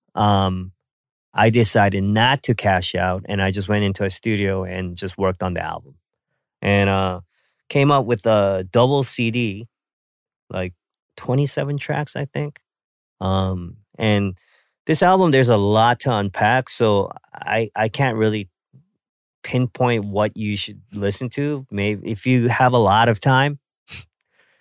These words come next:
if you have, like, a long commute, I suggest listening to the album. Um, and on this album, you know how I mentioned Paris in the third album, Swan Songs,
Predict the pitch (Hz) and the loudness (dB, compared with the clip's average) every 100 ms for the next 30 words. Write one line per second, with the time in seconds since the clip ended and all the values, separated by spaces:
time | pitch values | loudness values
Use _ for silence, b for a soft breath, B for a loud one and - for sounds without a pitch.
0 | _ - 101 123 123 113 107 101 101 104 | _ -6 2 4 4 4 4 4 4 4
1 | 107 117 120 - 104 98 107 139 _ 90 | 4 4 2 2 2 4 2 0 _ -6
2 | 92 92 92 - 104 107 95 101 92 107 | -2 0 -2 -4 -4 -4 -4 -6 -6 -6
3 | 90 101 92 90 95 101 127 131 - _ | -6 -6 -2 0 0 -2 -4 -6 -12 _
4 | _ _ _ 110 110 113 110 104 98 _ | _ _ _ 0 4 4 2 -2 -8 _
5 | _ _ _ _ 131 131 143 170 208 202 | _ _ _ _ 0 2 2 2 4 2
6 | 185 180 170 131 127 120 _ _ _ _ | 2 2 4 2 0 -6 _ _ _ _
7 | _ - - 131 147 160 151 131 117 127 | _ -8 0 4 4 4 4 4 4 2
8 | 123 113 - 90 131 123 101 95 - - | 0 -2 -2 2 4 4 4 0 -8 -18
9 | _ _ _ _ _ - 113 107 101 98 | _ _ _ _ _ -2 0 2 2 0
10 | 101 - - 123 123 107 90 82 82 90 | -4 -4 0 4 6 4 2 0 -4 -10
11 | 92 _ _ - - 107 113 101 92 87 | -14 _ _ -6 0 0 0 -2 -4 -6
12 | 95 | -14